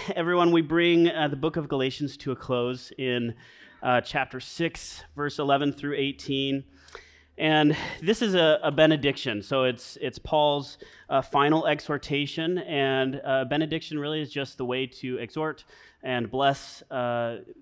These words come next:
from a, a, the end of a, a sermon, or,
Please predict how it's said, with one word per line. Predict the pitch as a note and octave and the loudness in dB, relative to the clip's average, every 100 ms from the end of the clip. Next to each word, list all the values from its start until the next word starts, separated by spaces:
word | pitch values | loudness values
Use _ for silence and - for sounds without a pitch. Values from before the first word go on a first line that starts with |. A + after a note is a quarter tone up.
| B2+ C3+ _ _ _ _ | -20 -20 _ _ _ _
from | C3+ A#2 | -2 0
a, | A2+ A#2 B2 A#2+ | -2 -2 -6 -8
a, | |
the | B2 C3 | -4 0
end | B2 B2+ | 0 0
of | A#2 | -2
a, | A#2+ A#2 A#2 | -2 -2 -6
a | |
sermon, | G#2+ - F3 E3 D#3+ | -8 -4 -2 0 2
or, | D3 A#2+ A2+ | 2 2 0